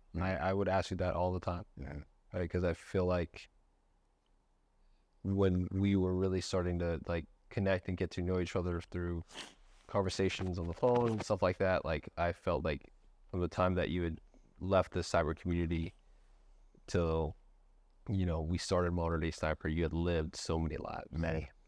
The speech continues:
Speaker 1: Right. And so what would you tell Michael Lilly that is just about to join the Army after nine eleven?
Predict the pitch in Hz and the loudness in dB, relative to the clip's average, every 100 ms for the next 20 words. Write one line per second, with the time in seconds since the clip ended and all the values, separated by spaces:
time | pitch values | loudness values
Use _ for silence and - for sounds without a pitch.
0 | - 87 82 - _ _ - _ _ - | -12 -10 -10 -14 _ _ -20 _ _ -12
1 | - 87 82 82 - _ _ _ _ _ | 0 2 2 -2 -6 _ _ _ _ _
2 | 82 90 92 87 90 95 92 - 85 85 | -4 0 2 2 2 2 0 0 0 0
3 | 82 - - - - - - - _ _ | -2 -8 -20 -20 -20 -20 -20 -20 _ _
4 | - _ _ - 95 87 95 90 92 87 | -20 _ _ 0 2 4 2 2 2 2
5 | 87 87 82 90 87 - - - - - | 2 2 2 0 -2 -6 -12 -18 -20 -20
6 | _ - - 87 85 82 85 90 85 85 | _ -2 -2 2 2 2 0 2 2 -2
7 | 87 _ _ 87 85 85 87 90 87 85 | -6 _ _ -2 0 0 -2 -2 -4 -4
8 | - 87 85 87 87 | -4 -4 -2 -4 -6